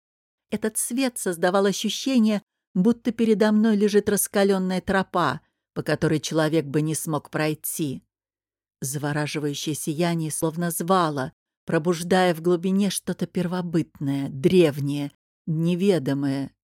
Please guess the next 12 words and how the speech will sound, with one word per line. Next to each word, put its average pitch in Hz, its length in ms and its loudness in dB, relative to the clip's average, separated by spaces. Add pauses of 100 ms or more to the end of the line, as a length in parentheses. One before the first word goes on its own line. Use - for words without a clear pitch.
(200)
Я 151 240 -4
не 165 120 -2
могла 185 360 -2
избавиться 170 540 -2
от 160 120 -4
ощущения, 185 840 0 (360)
что - 160 -6
смотрю 233 440 -2
в 226 60 -14
самую 220 460 2
глубину 208 400 4
мироздания, 185 1040 0